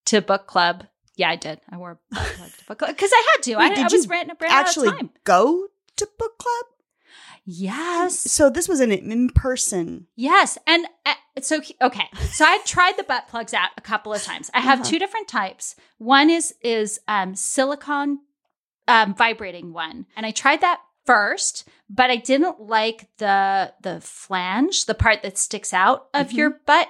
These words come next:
Speaker 1: Like, it's really long and thin, and it was rubbing against my legs and rubbing, like, I, I was like,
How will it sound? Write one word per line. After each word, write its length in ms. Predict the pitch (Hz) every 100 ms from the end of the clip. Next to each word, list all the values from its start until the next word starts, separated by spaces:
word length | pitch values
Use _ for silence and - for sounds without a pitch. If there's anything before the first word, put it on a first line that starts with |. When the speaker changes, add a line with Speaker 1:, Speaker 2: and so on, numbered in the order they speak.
| -
Speaker 1:
Like, 240 | 262 - -
it's 200 | 170 -
really 300 | 226 285 294
long 460 | 196 185 208 277
and 200 | - 202
thin, 540 | 190 - 330 262 202 202 -
and 100 | 262
it 140 | -
was 240 | 254 - 202
rubbing 280 | 269 330
against 360 | 302 247 233 -
my 120 | 190
legs 560 | 175 311 359 349 330 254
and 160 | 220 247
rubbing, 240 | 262 262
like, 200 | 277 262 - - - _
I, 100 | - - -
I 120 | 240
was 160 | 220 165
like, 300 | - 208